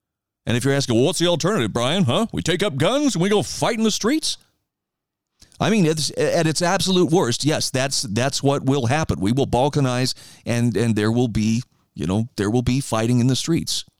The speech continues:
Not a desirable outcome, and not something that I would advocate for. I advocate for something that's a little easier to implement, although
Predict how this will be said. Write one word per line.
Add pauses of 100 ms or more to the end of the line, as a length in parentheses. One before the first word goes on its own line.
(160)
Not
a
desirable
outcome,
and
not
something
that
I
would
advocate
for. (1000)
I
advocate
for
something (300)
that's
a
little
easier
to
implement, (580)
although